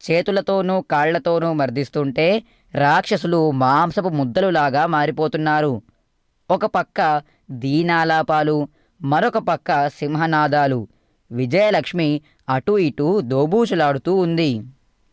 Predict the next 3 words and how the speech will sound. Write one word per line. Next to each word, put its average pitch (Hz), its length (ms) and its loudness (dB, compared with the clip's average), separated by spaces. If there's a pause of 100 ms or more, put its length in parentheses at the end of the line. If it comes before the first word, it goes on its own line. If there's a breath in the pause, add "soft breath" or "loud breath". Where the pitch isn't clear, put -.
(140)
ప్రహస్తుని 226 600 0
మంత్రులైన 165 840 0 (340)
నరాంతకుడు, 170 960 0